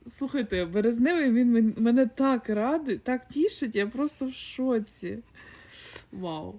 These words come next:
е, класна табличка, я її тут повішу собі, собі, отут от с-, повішу прямо на, на свою,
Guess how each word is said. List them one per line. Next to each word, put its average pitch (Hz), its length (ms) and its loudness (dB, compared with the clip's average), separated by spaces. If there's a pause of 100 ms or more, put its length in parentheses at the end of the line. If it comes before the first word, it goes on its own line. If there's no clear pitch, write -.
(260)
е, 143 180 -6
класна 92 520 -14
табличка, - 520 -6
я 247 80 0
її 233 160 -2
тут 196 200 -14
повішу 208 460 -8
собі, 185 480 -10
собі, 202 480 -2 (200)
отут 220 300 -4
от 196 140 -6
с-, - 320 -12
повішу 226 440 -6
прямо 208 360 -2
на, 214 240 0 (1160)
на 214 160 -2
свою, 202 540 -6